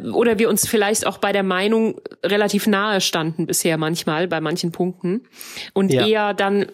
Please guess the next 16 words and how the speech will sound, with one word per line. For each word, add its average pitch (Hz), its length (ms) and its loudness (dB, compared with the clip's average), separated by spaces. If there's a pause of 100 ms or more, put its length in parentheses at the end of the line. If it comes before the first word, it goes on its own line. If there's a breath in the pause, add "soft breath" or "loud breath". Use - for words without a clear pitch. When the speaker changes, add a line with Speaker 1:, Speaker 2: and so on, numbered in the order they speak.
(160)
Speaker 1:
f-, - 200 -6
sachlich 202 560 0
von 190 160 2
mehreren 180 320 2
Seiten 190 260 0
angeguckt 214 500 0
haben 190 140 0
und - 140 -2
fertig. 180 400 0 (420 loud breath)
Und 202 160 2
hier 254 260 2
hatten 262 240 2
wir 240 140 4
tatsächlich 233 680 0
einfach 208 280 -2
Gesprächs-, - 680 0